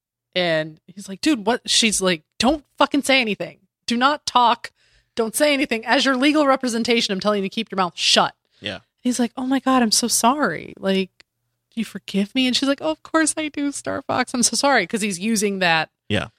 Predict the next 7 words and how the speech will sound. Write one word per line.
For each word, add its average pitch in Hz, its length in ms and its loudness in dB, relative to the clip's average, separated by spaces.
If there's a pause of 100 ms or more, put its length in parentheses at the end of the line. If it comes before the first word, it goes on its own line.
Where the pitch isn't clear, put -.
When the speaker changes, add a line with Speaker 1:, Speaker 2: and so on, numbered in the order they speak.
(680)
Speaker 1:
power 233 400 0
of 160 140 -6
his. 147 460 -10
So 226 440 2 (1040)
she 254 220 0
goes 277 200 2
home 170 380 2